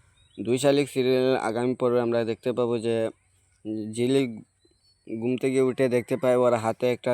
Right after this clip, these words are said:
টিপসইয়ের দাগ রয়েছে। তখন বলে, "এই টিপসইটা কে দিল?"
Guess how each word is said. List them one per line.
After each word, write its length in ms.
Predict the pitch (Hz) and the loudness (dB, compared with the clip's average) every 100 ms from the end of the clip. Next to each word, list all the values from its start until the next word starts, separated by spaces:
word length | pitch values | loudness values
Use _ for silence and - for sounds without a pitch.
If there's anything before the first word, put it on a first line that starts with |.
| 113 | -2
টিপসইয়ের 580 | - 120 - 123 123 113 - - | -4 -6 -2 0 2 0 -6 -10
দাগ 220 | 175 117 113 117 | -4 -2 -2 -2
রয়েছে। 380 | 117 113 110 107 | 0 0 -2 -6
তখন 280 | 101 104 113 117 113 - _ _ _ - | -8 -6 -4 -4 -6 -12 _ _ _ -10
বলে, 300 | 110 113 113 | -4 -2 0
"এই 160 | 117 113 | -2 -2
টিপসইটা 600 | - 117 - 123 120 127 | -6 -10 -6 -6 -2 -4
কে 200 | - 127 123 | -2 -2 0
দিল?" 200 | 117 | -2